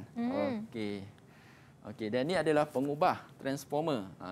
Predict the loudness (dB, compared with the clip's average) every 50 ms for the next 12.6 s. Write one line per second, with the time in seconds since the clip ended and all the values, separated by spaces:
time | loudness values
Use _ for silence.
0 | -8 -6 -4 -2 -2 -2 -2 -2 -2 -4 -4 -8 -6 -4 -4 -4 -4 -6 -8 -6
1 | -4 -2 0 0 0 0 0 -2 -2 0 2 2 2 0 -4 -8 -14 -20 -20 -20
2 | -20 -20 -20 -20 -10 -2 2 2 2 2 0 0 2 2 2 2 -2 -6 -10 -12
3 | -20 -20 -20 -20 -20 -20 -20 -20 -20 -20 -20 -20 -20 -16 -6 0 2 2 2 2
4 | -2 -6 -8 -16 -14 -8 -2 -2 0 0 -2 -2 -2 -4 -4 -4 0 0 2 2
5 | 2 2 0 -4 -10 -14 -20 -20 -20 -20 -20 -16 -12 -12 -10 -8 -6 -6 -6 -6
6 | -6 -8 -10 -12 -10 -10 -8 -4 -2 0 0 0 0 2 2 2 2 2 0 2
7 | 4 4 4 4 2 0 0 0 0 0 2 2 2 2 2 2 2 2 2 0
8 | -2 -4 -6 -6 -8 -8 -8 -6 -4 -2 -2 -2 0 0 0 0 -2 -8 -14 -20
9 | -20 -20 -20 -20 -20 -20 -20 -8 -2 2 4 4 6 4 4 4 2 -2 -2 2
10 | 4 4 4 4 4 4 4 4 2 -2 -2 2 2 4 4 2 0 -6 -14 -20
11 | -20 -20 -20 -20 -20 -12 -6 -4 -2 0 2 2 0 0 -2 -2 -2 -2 0 0
12 | 0 0 2 0 -2 2 2 2 2 2 0